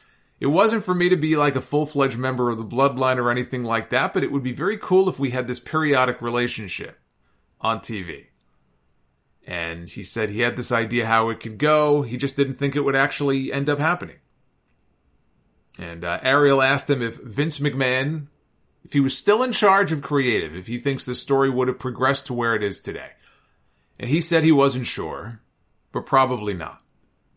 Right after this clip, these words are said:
He pointed out that it was after Triple H took over within weeks that he had his first on-screen interaction with Roman Reigns. Before that, they had been kept apart.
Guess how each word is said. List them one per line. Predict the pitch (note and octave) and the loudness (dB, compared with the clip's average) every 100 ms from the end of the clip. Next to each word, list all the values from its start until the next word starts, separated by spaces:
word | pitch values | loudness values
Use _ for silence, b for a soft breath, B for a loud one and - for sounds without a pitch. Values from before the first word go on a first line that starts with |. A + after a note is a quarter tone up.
| _ | _
He | - | -20
pointed | - B2+ B2+ B2 | -10 -4 -2 0
out | A2+ A2+ | 2 0
that | A2+ | -2
it | G#2+ | -6
was | G2+ | -6
after | - C#3 C#3+ D3+ | -2 -2 0 0
Triple | - D3 C#3 C3 | 2 0 0 0
H | C#3 - | 0 0
took | C#3+ B2+ | 0 2
over | B2+ C3 B2+ C#3 | 4 4 2 2
within | B2+ C3 B2+ | 2 -2 -2
weeks | C3+ F3+ - - | -2 -2 -2 -2
that | A2+ | -2
he | C3 C3+ | 0 2
had | C#3 | 2
his | B2+ A#2+ | 0 -4
first | C3 D3+ - | -2 -2 -2
on-screen | C3 C3+ C#3+ - C3+ C3+ C3+ B2+ | -2 0 0 0 -2 -2 -4 -4
interaction | B2+ B2 A#2 A#2 - B2 | -2 0 0 -2 -4 -6
with | A2+ | -4
Roman | A2 A2+ A#2 | -2 -2 -2
Reigns. | A2+ B2+ F#2 | -4 -6 -8
Before | F#2+ - C3 | -10 -2 0
that, | B2 B2 B2 | 2 2 0
they | A#2+ | -2
had | A#2 | -4
been | A#2 | -6
kept | A2 A#2 - | -2 -4 -4
apart. | - A2+ E2 | -4 -4 -4